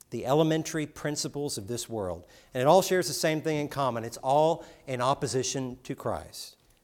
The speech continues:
Philosophy and vain deceit after the, the, uh, tradition of men, after the rudiments of the world, are not, and not after Christ. Let me just say, especially to,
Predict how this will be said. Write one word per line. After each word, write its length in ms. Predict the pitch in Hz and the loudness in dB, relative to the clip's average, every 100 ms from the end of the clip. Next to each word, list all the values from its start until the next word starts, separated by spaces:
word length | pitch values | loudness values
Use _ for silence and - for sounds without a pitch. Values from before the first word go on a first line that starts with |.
| _ _ - | _ _ 0
Philosophy 500 | 120 147 156 - 160 | 6 8 8 2 2
and 120 | 151 | 4
vain 160 | 156 | 2
deceit 360 | 160 - 170 180 | 2 0 2 2
after 240 | 143 - | 0 -2
the, 400 | 110 107 120 160 160 - | -8 -6 -4 -4 -4 -6
the, 260 | 135 120 113 | -2 -2 -2
uh, 140 | 104 | -4
tradition 480 | 95 - 131 165 151 | -4 0 2 4 2
of 100 | 131 | 0
men, 240 | 143 170 160 | 2 2 2
after 180 | 131 | 0
the 100 | 110 | -2
rudiments 380 | 120 143 147 147 | -2 0 0 -2
of 60 | 113 | -4
the 60 | |
world, 320 | 117 143 151 143 | -2 2 2 2
are 160 | 117 | 0
not, 420 | 110 147 113 - - | 2 2 4 0 -4
and 140 | 135 127 | -4 0
not 200 | 139 135 | 0 0
after 160 | 139 | -2
Christ. 500 | - 135 92 - - - _ _ _ _ _ - - - - - _ _ _ _ _ _ _ _ _ | -2 0 0 -4 -12 -16 _ _ _ _ _ -16 -16 -20 -20 -20 _ _ _ _ _ _ _ _ _
Let 60 | 147 | -6
me 80 | 151 | -4
just 220 | 143 - | -2 0
say, 220 | 139 117 | 0 0
especially 540 | 107 - 131 - 135 123 | -2 -2 -4 -4 -6 -4
to, 380 | - 113 98 | -4 -4 -4